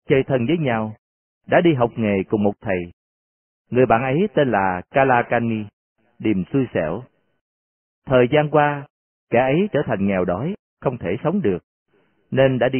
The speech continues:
đến vị triệu phú. Vị triệu phú khích lệ kẻ ấy trả lương, giao kẻ ấy quản lý gia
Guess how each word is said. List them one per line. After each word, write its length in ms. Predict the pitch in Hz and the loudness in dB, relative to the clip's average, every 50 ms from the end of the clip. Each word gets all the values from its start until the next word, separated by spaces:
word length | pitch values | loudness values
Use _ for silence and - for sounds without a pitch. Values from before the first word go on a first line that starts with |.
| 123 113 | -2 0
đến 200 | 113 120 160 180 156 | 0 0 0 0 -2
vị 140 | 117 95 82 | -4 -6 -4
triệu 180 | - 90 87 85 | -4 -6 -6 -4
phú. 340 | - 123 113 120 147 185 - _ _ _ _ _ _ _ _ _ _ _ _ _ _ _ _ _ _ _ | -4 -4 -4 -4 -4 -6 -12 _ _ _ _ _ _ _ _ _ _ _ _ _ _ _ _ _ _ _
Vị 140 | 127 131 131 | -2 0 2
triệu 140 | 113 117 120 | 2 2 2
phú 380 | 117 - 147 156 190 233 247 - - | 2 2 2 2 2 2 0 -4 -4
khích 200 | 202 214 - - | -4 -4 -2 -2
lệ 160 | 110 95 98 90 | -2 -2 0 0
kẻ 80 | - 104 113 | -2 -2 -2
ấy 280 | 104 127 151 185 214 - _ _ _ _ _ _ _ _ _ _ | -2 -4 -4 -4 -6 -8 _ _ _ _ _ _ _ _ _ _
trả 160 | - 101 123 | 0 0 2
lương, 340 | 165 160 156 151 143 135 127 120 - _ _ _ _ _ _ | 2 2 2 2 2 0 -4 -8 -12 _ _ _ _ _ _
giao 180 | 151 151 156 | 2 4 4
kẻ 140 | 143 - 123 | 4 2 0
ấy 220 | 120 120 151 190 196 | 0 2 0 0 2
quản 200 | 131 104 101 120 | 0 0 0 0
lý 160 | 127 156 214 202 | -2 -2 -2 -2
gia 140 | 156 143 127 | -2 -2 -2